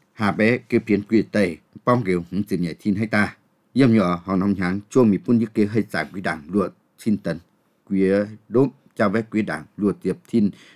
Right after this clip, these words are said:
tấn, quý hòa, quý non. Phạm bé tấn, quý dầu, quý đảng, hứng tiệp thiên, thi co, đảng quý, quý, quý đảng, bảnh, chịu, dùng quý bún, mì mải bún như kêu phủ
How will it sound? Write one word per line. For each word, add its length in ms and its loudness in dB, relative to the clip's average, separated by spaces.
tấn, 220 0
quý 180 2
hòa, 280 0
quý 80 -4
non. 220 2
Phạm 280 0
bé 140 2
tấn, 300 0
quý 160 2
dầu, 220 2
quý 120 4
đảng, 240 0
hứng 140 4
tiệp 220 -2
thiên, 320 2
thi 100 0
co, 340 -2
đảng 280 -2
quý, 220 -2
quý, 220 2
quý 120 2
đảng, 220 -2
bảnh, 460 -2
chịu, 320 -2
dùng 300 0
quý 120 -2
bún, 220 2
mì 100 2
mải 280 -4
bún 160 2
như 120 0
kêu 260 -4
phủ 140 -14